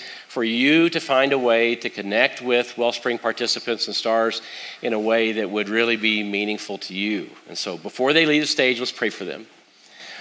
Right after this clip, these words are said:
Lord, we're grateful for Deb, and we pray that you would guide her and lead her. We're thankful for her faithfulness, um, to you and to, uh, these participants,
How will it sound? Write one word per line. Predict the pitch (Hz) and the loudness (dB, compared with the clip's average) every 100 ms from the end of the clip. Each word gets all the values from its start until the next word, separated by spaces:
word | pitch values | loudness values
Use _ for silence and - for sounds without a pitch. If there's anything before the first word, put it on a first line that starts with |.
| - | 0
Lord, | 151 139 | 2 4
we're | 131 | 2
grateful | 117 156 160 165 | 4 2 2 0
for | 156 | -2
Deb, | 151 139 139 139 | 2 6 6 6
and | 123 | 2
we | 120 | 0
pray | 117 139 127 131 135 | -2 2 4 4 2
that | 123 | 0
you | 113 123 | 0 0
would | 117 110 | 0 2
guide | 117 127 123 | 4 4 2
her | 123 | 0
and | 117 | 0
lead | 117 120 | 0 0
her. | 113 104 | 0 0
We're | 104 107 | 0 -2
thankful | 123 120 120 117 | 0 0 -2 -6
for | - 117 | -4 -2
her | 110 104 | -2 -2
faithfulness, | - 127 - 131 123 120 - - - - - - - | 0 0 0 -2 -2 0 -2 -6 -12 -16 -18 -18 -14
um, | 98 95 92 92 104 _ _ - - _ _ _ | -12 -10 -10 -14 -18 _ _ -20 -20 _ _ _
to | 120 | -4
you | 110 131 156 202 - - - _ _ - | 2 4 6 4 -2 -16 -20 _ _ -10
and | - 107 104 | -8 -6 -4
to, | - 113 104 98 - - _ _ _ _ _ - | 0 0 0 -4 -8 -20 _ _ _ _ _ -20
uh, | - - - - - - - - - | -20 -20 -20 -20 -20 -18 -20 -20 -4
these | 123 120 | -2 0
participants, | - 113 - 120 123 123 110 - - - - | 0 0 0 0 0 -2 -4 -2 -2 -2 -6